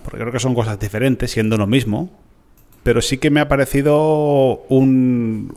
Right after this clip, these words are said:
un juego de entrada a la saga más, más amable que Autómata, por el, por la historia. Autómata entras y, y te, y te agarra por el, por el gameplay. El gameplay de Autómata entras es, es una absoluta locura y te coge por ahí.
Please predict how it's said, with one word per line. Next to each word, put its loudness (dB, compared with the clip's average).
un -2
juego 0
de 0
entrada 0
a 0
la -4
saga 0
más, -4
más -2
amable 2
que -6
Autómata, -6
por 0
el, -2
por -2
la 0
historia. -4
Autómata -2
entras 0
y, -2
y -2
te, -2
y 0
te 0
agarra -2
por 0
el, -6
por -6
el -8
gameplay. -6
El -16
gameplay -12
de -8
Autómata -8
entras -6
es, -10
es -8
una -4
absoluta 0
locura 2
y 0
te -4
coge -2
por 2
ahí. -6